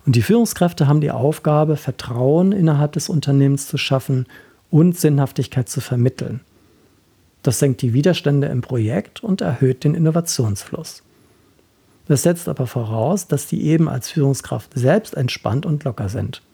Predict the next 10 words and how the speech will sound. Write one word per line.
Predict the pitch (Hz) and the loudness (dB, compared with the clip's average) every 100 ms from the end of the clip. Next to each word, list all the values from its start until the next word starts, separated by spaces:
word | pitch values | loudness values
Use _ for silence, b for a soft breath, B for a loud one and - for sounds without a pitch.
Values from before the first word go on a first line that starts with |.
| b b b b b - | b b b b b 0
und | 143 | 2
sich | 185 170 | 2 -2
auch | 131 - | -6 -6
trauen, | - - 101 123 180 190 | -10 -6 -2 0 2 0
sich | - - - | -4 -12 -10
auf | - | -6
Neues | 131 107 117 135 - _ _ | -4 0 0 -2 -6 _ _
einzulassen. | - 117 - 110 - - 190 _ _ _ _ _ _ _ _ _ _ B B B B - | -4 -4 -4 -10 -10 -12 -14 _ _ _ _ _ _ _ _ _ _ B B B B 0
Und | 147 | 2
am | 170 135 | 2 0